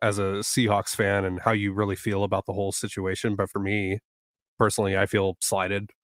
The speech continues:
by it. I, I, I feel like, you know, really no quarterback should, uh, should feel that he's in a position to, to do this. Not even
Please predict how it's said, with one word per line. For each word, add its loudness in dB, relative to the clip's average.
by 2
it. 0
I, 0
I, 0
I 0
feel 0
like, -2
you 2
know, 4
really 2
no 8
quarterback 2
should, -2
uh, 0
should 2
feel 4
that 2
he's 0
in 2
a -2
position -2
to, -2
to -10
do -4
this. -6
Not 2
even -2